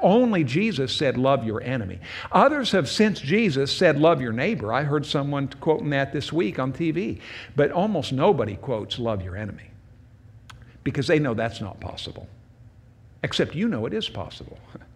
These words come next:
<laughs> 'cause you live with the person who used to be your enemy. <laughs> Your spouse. <laughs> Or there are people in the church. You were in a business competitive thing, perhaps, and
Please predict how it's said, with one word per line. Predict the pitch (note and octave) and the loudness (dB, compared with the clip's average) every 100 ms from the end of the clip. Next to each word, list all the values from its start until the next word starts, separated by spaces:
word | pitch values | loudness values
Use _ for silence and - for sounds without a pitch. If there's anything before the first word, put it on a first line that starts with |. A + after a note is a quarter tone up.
| - - | -20 -20
<laughs> | - - - - - - | -20 -20 -20 -20 -20 2
'cause | F3+ C3 | 4 4
you | F#3+ A3 | 2 4
live | G#3+ A3+ A2+ | 8 8 6
with | A2 | -2
the | G#2+ | -6
person | B2 B2+ - A#2 | -2 -2 -2 -4
who | |
used | C#3+ F3 | -4 -6
to | B2+ | -6
be | A2+ | -6
your | D3 | -4
enemy. | A2 A#2 F2+ - - | -6 -8 -10 -14 -20
<laughs> | F3+ - - - - - - - - - - - - - - | -18 -16 -18 -20 -20 -20 -20 -20 -20 -20 -20 -20 -20 -20 -14
Your | - B2 | -6 -6
spouse. | - A2 - - - - - | -2 -4 -4 -10 -12 -14 -14
<laughs> | - - - - - - - - - - - | -14 -16 -20 -20 -20 -20 -20 -20 -20 -6 6
Or | A#3+ D4 A#3 B3+ - - - | 10 10 10 6 2 -8 -2
there | C#3+ G#3+ | 6 8
are | A#3+ | 8
people | A#3 A3 - G#3 | 6 4 4 4
in | F#3+ | 4
the | F#3+ | 4
church. | - C4+ C#4 G#3+ - - - - - - - - - - | 6 8 8 4 -2 -12 -14 -20 -20 -20 -20 -20 -18 -2
You | C#3 F#3 | 6 8
were | A3 | 8
in | F#3+ | 8
a | F#3 | 6
business | A#2 A2 G#3+ B3+ G#3 G#3+ - | 4 8 8 8 6 4 2
competitive | - F#3+ - G#3+ G#3+ G#3+ - | 2 2 6 6 8 4 4
thing, | - B3 B3 G#3 | 2 4 4 2
perhaps, | F#3 C#3 C3+ G2+ - E3+ | 2 4 2 0 0 0
and | C#3 | 0